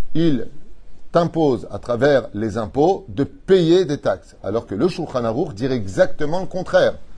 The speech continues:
Talmidei Chachamim Pturim Mishel Shalem Misim. C'est Halacha Meforeshet. Les Talmidei Chachamim, ceux qui sont en train d'étudier la Torah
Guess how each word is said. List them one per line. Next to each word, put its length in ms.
Talmidei 640
Chachamim 640
Pturim 560
Mishel 420
Shalem 300
Misim. 460
C'est 60
Halacha 380
Meforeshet. 600
Les 140
Talmidei 520
Chachamim, 640
ceux 220
qui 180
sont 160
en 120
train 180
d'étudier 420
la 120
Torah 480